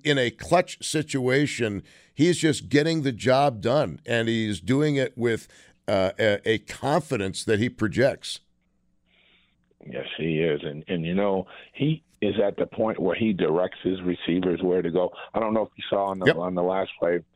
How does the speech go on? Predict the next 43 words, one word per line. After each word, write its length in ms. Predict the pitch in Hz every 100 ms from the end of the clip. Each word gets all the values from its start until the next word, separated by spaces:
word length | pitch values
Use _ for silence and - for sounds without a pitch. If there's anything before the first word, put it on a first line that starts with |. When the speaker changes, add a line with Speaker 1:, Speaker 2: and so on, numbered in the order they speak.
| _ _ _
Speaker 2:
for 140 | - 80
the 120 | 78
touchdown 540 | - 90 - 78 76 76
to 100 | 76
Knox. 360 | 92 92 67 - _ - - -
He 200 | 170 254
was 160 | 233 117
directing 560 | - 113 147 - - 104
him 220 | 107 98
where 160 | 98 90
to 80 |
go. 340 | 90 123 78 - _ _ _ _ _ -
Now, 120 | 101
that 120 | 160
was 140 | 170 117
another 380 | 117 131 120 107
issue 340 | 135 147 110 110
where 240 | 104 92 - _ -
Knox 400 | 92 127 - -
was 120 | 98
originally 640 | 87 104 147 131 110 92 - _ _ _ _
on 140 | 104 107
a 60 |
pattern 400 | 101 120 110 104 101
going 240 | 104 92
inside. 540 | 117 160 - 69 62 - _ _ _ _ _ -
But 140 | 92
when 180 | 104 92
Josh 260 | 107 107 -
started 360 | - 98 85 -
scrambling, 540 | - 127 160 120 107 87
he 140 | 101
told 320 | - 104 90
him 120 | 87 95
to 60 |
go 220 | 80 90
to 120 | 87 67
the 100 | 73
right, 220 | 87 - -
go 140 | 78
to 100 | 76
the 80 | 82
right. 220 | 87